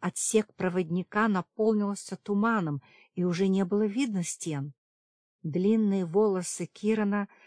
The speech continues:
хлестал поднявшийся ветер, а разряды молний по его коже потоком стремились к ладоням.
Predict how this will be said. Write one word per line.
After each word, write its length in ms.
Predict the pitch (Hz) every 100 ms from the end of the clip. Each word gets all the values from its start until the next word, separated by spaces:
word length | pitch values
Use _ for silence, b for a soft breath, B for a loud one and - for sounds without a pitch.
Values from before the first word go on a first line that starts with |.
| b
хлестал 640 | - 180 196 - - 196
поднявшийся 840 | 196 196 190 185 190 - 208 - 196
ветер, 580 | 196 196 - - 135 _ _ _ _ _ _ _ _ _
а 140 | 180
разряды 500 | 180 170 196 196 190
молний 460 | 190 247 269 190 165
по 100 | 165
его 220 | 151 160
коже 480 | - 185 165 139 139 b b b _
потоком 600 | 202 185 - 262 - 170
стремились 640 | 147 - 175 190 208 175 -
к 100 | -
ладоням. 680 | 190 190 196 170 139 139